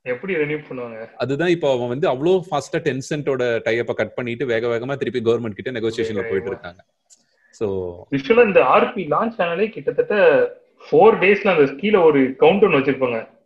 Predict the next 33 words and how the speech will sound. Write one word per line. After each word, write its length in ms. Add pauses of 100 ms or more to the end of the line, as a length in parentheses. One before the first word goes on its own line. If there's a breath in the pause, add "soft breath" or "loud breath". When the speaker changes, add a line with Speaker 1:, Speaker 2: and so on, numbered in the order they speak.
(120)
Speaker 2:
ஆமா, 160
Speaker 1:
Easily 60
Speaker 2:
எவ்வளவு 300
மில்லியன்ஸ். 420
Speaker 1:
எயிட் 120 (160)
லேக்ஸ்னா. 300 (220)
Speaker 2:
Exactly. 520
Speaker 1:
எயிட் 360
லேக்ஸ்னா 360
ஈஸியா 760
தாண்டிடும். 720
பாருங்களேன், 440
எயிட் 280
லேக்ஸ் 300
into 240
எயிட் 260
ஹண்ட்ரட்னா 380
Speaker 2:
அவ்வளவு. 560
Speaker 1:
எவ்வளவு 180
ஆச்சு? 300
Speaker 2:
ஆமா, 340
ஃபோர் 380
பில்லியன் 300
டாலருக்கு 340
மேல 180
ரெவென்யூ 320
காமிச்சு 380
பப்ஜி 280
வந்து 60
Speaker 1:
ம். 160
Speaker 2:
பாத்தீங்கன்னா, 380
அந்த 160
ஒரு 380